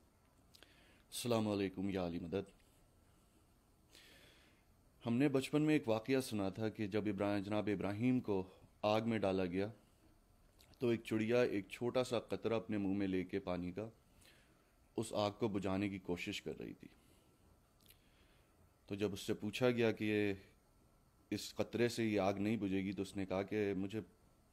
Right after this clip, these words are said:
बहुत अच्छी तरह पता है कि इस कतरे से आग नहीं बुझेगी, लेकिन हश्र के दिन जब मैं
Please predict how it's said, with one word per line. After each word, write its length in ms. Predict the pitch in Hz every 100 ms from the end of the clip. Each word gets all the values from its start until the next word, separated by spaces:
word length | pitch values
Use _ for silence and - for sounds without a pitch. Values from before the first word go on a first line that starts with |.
| -
बहुत 180 | 110 107
अच्छी 220 | - 135
तरह 180 | 117 104
पता 220 | 87 90
है 80 | 90
कि 80 |
इस 100 | 95
कतरे 300 | - 98 92
से 120 | 98 98
आग 180 | 92
नहीं 140 | 87 85
बुझेगी, 340 | 82 85 87
लेकिन 400 | 92 92 104 98 -
हश्र 260 | 98 - 123
के 120 | 113
दिन 220 | 104 104
जब 120 | 98
मैं 240 | 98 98